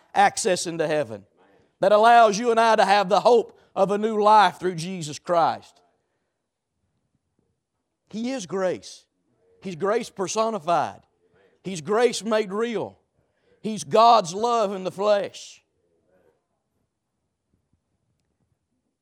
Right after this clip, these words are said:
But it said Mary didn't just ponder these things in her head.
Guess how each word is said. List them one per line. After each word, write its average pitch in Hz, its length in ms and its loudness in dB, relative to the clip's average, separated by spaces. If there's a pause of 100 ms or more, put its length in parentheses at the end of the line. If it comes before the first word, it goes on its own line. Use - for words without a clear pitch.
(420)
But 165 100 -6
it 170 80 -12
said 240 220 -2
Mary 226 320 -4
didn't 196 300 -8
just 190 220 -12
ponder 214 380 -4
these 185 260 -10
things 175 360 -8
in 151 80 -8
her 139 120 -8
head. 131 340 -8